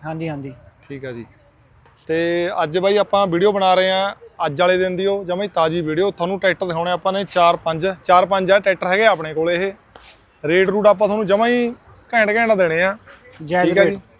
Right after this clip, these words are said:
Speaker 2: ਜਿਹੜੇ ਵੀਰ ਨੇ ਲੈਣੇ ਹੋਏ ਆਪਣੇ ਨਾਲ ਫੋਨ ਤੇ ਗੱਲਬਾਤ ਕਰ ਲਿਓ, ਟਰੈਕਟਰਾਂ ਬਾਰੇ ਜਾਣਕਾਰੀ ਦੇਵਾਂਗੇ ਵੀਡੀਓ ਦੇ ਵਿੱਚ। ਤੇ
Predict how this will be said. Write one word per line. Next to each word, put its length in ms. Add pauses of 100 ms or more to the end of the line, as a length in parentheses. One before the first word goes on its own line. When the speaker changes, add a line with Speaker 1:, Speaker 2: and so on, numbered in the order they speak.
(420)
Speaker 2:
ਜਿਹੜੇ 220
ਵੀਰ 160
ਨੇ 120
ਲੈਣੇ 240
ਹੋਏ 240
ਆਪਣੇ 200
ਨਾਲ 120
ਫੋਨ 260
ਤੇ 140
ਗੱਲਬਾਤ 320
ਕਰ 200
ਲਿਓ, 200
ਟਰੈਕਟਰਾਂ 380
ਬਾਰੇ 180
ਜਾਣਕਾਰੀ 400
ਦੇਵਾਂਗੇ 340
ਵੀਡੀਓ 220
ਦੇ 100
ਵਿੱਚ। 300 (760)
ਤੇ 360